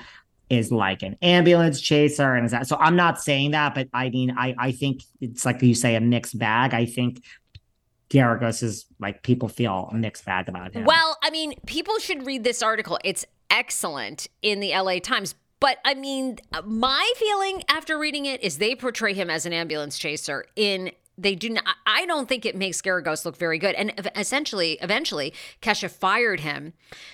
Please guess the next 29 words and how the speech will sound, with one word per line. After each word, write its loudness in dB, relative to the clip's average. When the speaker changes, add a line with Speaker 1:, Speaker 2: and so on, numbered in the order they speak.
Speaker 2:
fired 2
another, -2
hired 0
another 0
law 0
firm, -6
which -4
kind 0
of -8
got -2
to, -4
I, -12
I -8
don't -8
even -10
really -10
know -8
that -10
there -8
was -12
a -10
settlement, -4
but -8
basically -4
they -4
released -6
this -8
joint -6
statement -6